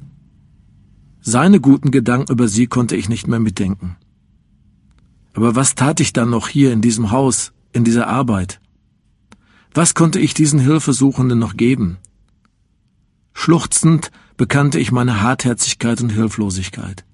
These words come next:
Je mehr ich Jesus um Erbarmen anflehte,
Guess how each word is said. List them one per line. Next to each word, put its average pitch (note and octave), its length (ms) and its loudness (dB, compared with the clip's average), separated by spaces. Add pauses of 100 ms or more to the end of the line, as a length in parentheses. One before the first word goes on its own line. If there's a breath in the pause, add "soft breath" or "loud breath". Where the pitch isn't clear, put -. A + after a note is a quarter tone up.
(1300)
Je B2 140 2
mehr C#3 280 4
ich C#3+ 160 -2
Jesus D3 360 2
um B2 120 -2
Erbarmen A#2+ 580 2
anflehte, C3 680 0